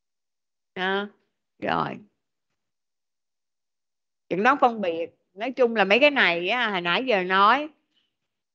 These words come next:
ừm, bây giờ chẩn đoán u xơ tử cung để chẩn đoán phân biệt cũng hơi khó lắm. Chủ yếu nó sẽ phân biệt với cái nhóm triệu chứng xuất huyết tử cung bất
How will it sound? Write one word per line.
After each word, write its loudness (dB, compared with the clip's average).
ừm, -4
bây 4
giờ 4
chẩn -8
đoán -6
u -2
xơ -2
tử -4
cung 2
để -2
chẩn -4
đoán -4
phân -8
biệt 2
cũng -6
hơi 0
khó 6
lắm. -4
Chủ 6
yếu 2
nó 0
sẽ 2
phân -10
biệt 2
với 0
cái -4
nhóm 2
triệu 2
chứng -2
xuất -6
huyết -4
tử 0
cung -4
bất -2